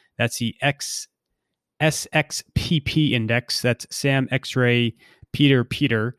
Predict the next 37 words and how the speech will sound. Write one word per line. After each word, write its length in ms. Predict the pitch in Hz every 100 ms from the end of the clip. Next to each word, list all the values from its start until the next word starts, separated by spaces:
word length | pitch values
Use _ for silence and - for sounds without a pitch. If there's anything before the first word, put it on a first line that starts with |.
| _ _ _
is 140 | - 123
up 140 | 127
about 200 | 120 117
two 160 | - 165
and 120 | 151
a 20 |
half 160 | 135 127
percent 320 | 123 143 127
this 220 | - -
morning. 260 | 139 135 123
It's 140 | 113
up 100 | 123
about 300 | 113 117 -
seven 340 | - - 147 135
percent 380 | 131 - 123
week 160 | 123 120
to 100 | 120
date. 240 | 131 123
That 160 | 123 139
index 320 | 135 135 120
includes 400 | 127 - 131 117
most 340 | 120 147 143 139
of 60 |
the 60 | 131
major 380 | 123 131 120 117
global 340 | 127 127 120
mining 340 | 117 120 123
stocks, 460 | 113 - 117 113 -
so 180 | 117 107
B 160 | 120
H 220 | 120 - -
P, 180 | 120
Rio 220 | 113 120 107
Tinto, 400 | - 120 110 104
Glencore, 400 | 117 110 120 107
et 100 | -
cetera. 400 | 131 117 110